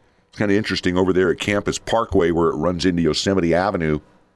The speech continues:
People may know, uh, that a lot of the canals that go through the University of California actually distribute water out of Lake Yosemite, which is nothing more than a holding basin for irrigation water onto the east side of the valley,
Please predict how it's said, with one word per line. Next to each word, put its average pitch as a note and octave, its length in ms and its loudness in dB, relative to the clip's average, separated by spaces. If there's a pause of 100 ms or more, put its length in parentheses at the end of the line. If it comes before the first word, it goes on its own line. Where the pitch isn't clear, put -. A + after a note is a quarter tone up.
(720)
People E2 280 -2
may D#2+ 140 0
know, E2+ 440 2
uh, C#2 200 2
that D2+ 220 -2
a D2+ 100 -2
lot F2 260 2
of C#2 120 -2
the D#2 260 0
canals F2+ 600 -2
that - 100 -6
go F2 160 2
through F2+ 300 0
the D2 260 2 (420)
University F#2 640 0
of D#2 80 -2
California F#2 840 -2
actually F2 380 -2
distribute D#2+ 540 -2
water F2 400 0 (840)
out D#2 160 -2
of D2+ 140 -4
Lake F#2 180 -2
Yosemite, E2 540 0
which D#2+ 160 -2
is B2+ 100 0
nothing G2+ 260 -2
more F#2 240 2
than D2+ 120 0
a C2 80 -2
holding F2 420 -2
basin C#2+ 380 -4
for D2+ 160 -6
irrigation E2 640 0
water B1 320 -2 (960)
onto D2+ 260 -2
the B1+ 160 -4
east D#2 260 -2
side F#2 280 2
of D2+ 80 -4
the C#2+ 80 -2
valley, F2 440 0